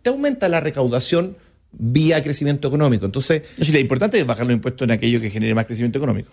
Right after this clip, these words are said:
Speaker 2: O sea,
Speaker 1: Pe-
Speaker 2: el, el diseño de cómo tú haces una tributación eficiente y pro inversión y pro crecimiento es tan importante como el nivel de impuestos.
Speaker 1: Claro.
Speaker 2: Porque no da lo mismo cómo hacerlo.
Speaker 1: Pero a la vez tenemos otro problema que es más base en Chile. Se desplomó el crecimiento poblacional. Está la embarrada demográfica.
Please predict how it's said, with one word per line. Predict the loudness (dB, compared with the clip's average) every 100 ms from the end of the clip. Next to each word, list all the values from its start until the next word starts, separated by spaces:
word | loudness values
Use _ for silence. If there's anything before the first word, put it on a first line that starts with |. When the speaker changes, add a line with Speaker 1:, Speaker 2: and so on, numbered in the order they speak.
| -12
Speaker 2:
O |
sea, | -4 0
Speaker 1:
Pe- | 2
Speaker 2:
el, | 0 -2
el | -2 0 0
diseño | 0 2 4 4
de | 4
cómo | 2 0
tú | 2
haces | 0 -2 -6
una | 0 2 2 0 -6
tributación | 0 2 2 2 2
eficiente | 2 2 2 2 0 0 0
y |
pro | 2 2
inversión | 4 4 2 2 2 2
y |
pro | 2 0
crecimiento | 0 0 0 0
es | -2
tan | 0 2
importante | 0 -4 -6 -8 -6
como | -2
el | 2
nivel | 2 4
de | 4
impuestos. | 2 -2 -8 -14
Speaker 1:
Claro. | -4 -4 -2
Speaker 2:
Porque | 0
no | 2
da | 2
lo |
mismo | 2 2 0 -4
cómo | -6 -2
hacerlo. | -2 -2 -6 _ _
Speaker 1:
Pero | 0 2
a |
la | 4 2
vez | 0
tenemos | -2 -2 -2
otro | -2 -2
problema | -2 -2 -2 -4 -8 _ _ -20 _ _
que | -2
es | -2 -2 -8
más | -2 0 2 2
base | 0 -2 -8
en |
Chile. | -14 -14 -16 -20 -20 _ _ _ _
Se | -2 0
desplomó | 0 0 0 2 2
el |
crecimiento | 0 -4 -2 0 0
poblacional. | 0 2 2 0 0 0 0 0
Está | 0 0 -4
la | -6
embarrada | -6 -6 -2 -2 -2 0
demográfica. | 0 2 2 0 -4 -10